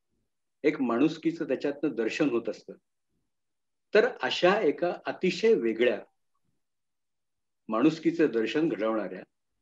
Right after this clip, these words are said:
एका वेगळ्या प्रोफेशन मध्ये काम करणाऱ्या आणि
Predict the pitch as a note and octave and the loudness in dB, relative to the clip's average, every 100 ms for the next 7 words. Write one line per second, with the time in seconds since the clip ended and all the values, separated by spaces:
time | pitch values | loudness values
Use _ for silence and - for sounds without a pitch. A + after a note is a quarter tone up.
0 | - C3+ G#3 F3 G#2 A#2 A#2+ D3+ G#3+ F3 | -4 0 4 4 4 2 6 6 6 4
1 | D3 C#3+ C#3 D#3 D3 A#2+ G2 G#2+ D#3 _ | 4 4 2 0 0 -2 -2 -4 -4 _
2 | _ _ - A2 D#3+ D#3 C3 A#2+ G2 - | _ _ -2 0 2 4 4 2 -2 -6
3 | _ _ _ _ _ _ _ - D3 | _ _ _ _ _ _ _ 2 2